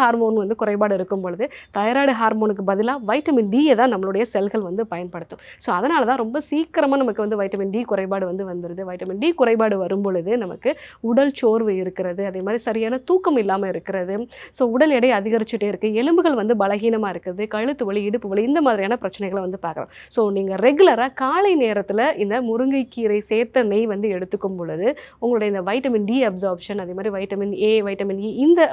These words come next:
ஹார்மோன்ஸோட அப்சார்ப்ஷன் வந்து உங்களுக்கு, ஆ, ரெகுலரா வந்து நடக்கும். So, அதனால உங்களுக்கு அந்த வைட்டமின் குறைபாடுகள் வரதை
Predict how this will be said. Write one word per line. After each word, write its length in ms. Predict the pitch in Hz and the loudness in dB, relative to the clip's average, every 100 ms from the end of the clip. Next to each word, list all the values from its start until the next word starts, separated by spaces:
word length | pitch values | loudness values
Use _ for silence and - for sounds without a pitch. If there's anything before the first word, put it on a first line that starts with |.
| - | 2
ஹார்மோன்ஸோட 540 | 226 247 262 247 208 170 | 0 2 -2 -2 -2 -2
அப்சார்ப்ஷன் 480 | 190 240 247 254 185 | 0 0 0 -2 -2
வந்து 160 | 220 | -2
உங்களுக்கு, 340 | 220 185 175 320 440 - - - | -2 -4 -4 -4 -4 -10 -12 -6
ஆ, 40 | 190 180 202 | -4 0 2
ரெகுலரா 380 | 220 247 226 247 | 4 4 4 2
வந்து 180 | 208 214 | 0 0
நடக்கும். 300 | 180 175 - 339 | -2 -4 -4 0
So, 80 | 208 | 2
அதனால 280 | 196 269 240 | 4 2 2
உங்களுக்கு 280 | 208 180 285 | 0 0 0
அந்த 100 | 254 196 | 0 0
வைட்டமின் 360 | 262 330 311 247 | 0 2 2 2
குறைபாடுகள் 520 | 208 190 190 226 220 | 0 2 2 0 0
வரதை 220 | 165 180 | -2 -2